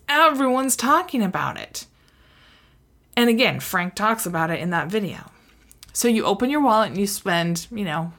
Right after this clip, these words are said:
nineteen ninety-seven or twenty-nine ninety-seven, three thousand bucks on a product that they know is no good. I mean, watch the Scam World video, you'll see. They have recordings of them talking about this.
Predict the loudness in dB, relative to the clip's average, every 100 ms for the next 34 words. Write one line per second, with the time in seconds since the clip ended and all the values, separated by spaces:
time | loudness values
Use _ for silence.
0 | _ _ -12 -8 -8 -6 0 2 2 0
1 | 0 2 2 0 0 -2 -6 -4 -2 0
2 | 0 0 0 -2 -2 -2 -2 -4 -4 0
3 | 2 2 0 2 0 0 -6 -8 -18 -20
4 | -20 -20 -16 0 0 0 2 2 2 -2
5 | -4 -6 -4 -4 -2 0 2 2 -2 -6
6 | _ -2 0 2 -2 -8 -14 _ _ _
7 | _ _ _ _ _ -2 0 0 0 -2
8 | -4 -12 -20 _ _ _ _ _ -6 -2
9 | 0 0 0 2 2 0 -2 -4 -2 0
10 | 2 2 0 -2 -4 -2 -2 -4 -4 -4
11 | -4 -6 -8 -14 -8 -6 -2 -4 -4 -12
12 | -2 0 2 0 -2 -2 -4 -4 -6 -8
13 | -12 -16 -16 -14 -14 -8 -8